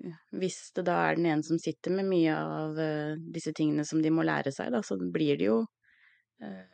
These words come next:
i hvert fall f-, en opplevelse jeg fikk også, at den da må innhente så veldig mye kompetanse at den sitter og gjør det liksom nesten konstant, i hvert fall i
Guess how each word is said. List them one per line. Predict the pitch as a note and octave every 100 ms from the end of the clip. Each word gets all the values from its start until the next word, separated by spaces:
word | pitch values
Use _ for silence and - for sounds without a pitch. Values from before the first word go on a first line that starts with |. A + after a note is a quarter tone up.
| _
i | F3+
hvert | -
fall | F3 F3 F3
f-, | - - - - -
en | E3+ D#3+ D#3+
opplevelse | D#3 D#3+ D3 C#3+ D3+
jeg | C#3+
fikk | C#3+
også, | D#3 -
at | D#3 - D#3 D3+
den | D3 D3 D3 D3
da | D#3+ C#3+
må | C#3 C#3+ C#3 C#3 C#3 _ _ _ _ _ _ _ - -
innhente | D3+ D#3+ D3 D3+ E3
så | E3 E3
veldig | D3 C3+
mye | D3 C#3
kompetanse | C#3+ D3 D3+ C#3 C#3 D3
at | C#3+
den | D3+ D3+
sitter | D3+ C#3+ D3
og | C#3+
gjør | C#3 C3
det | C#3
liksom | C#3+ D3 C#3+
nesten | C#3+ - C3+
konstant, | C#3 D3 - B2+ F3 - -
i | F#3
hvert | E3+ -
fall | D#3 D#3
i | D#3 D3+ D3+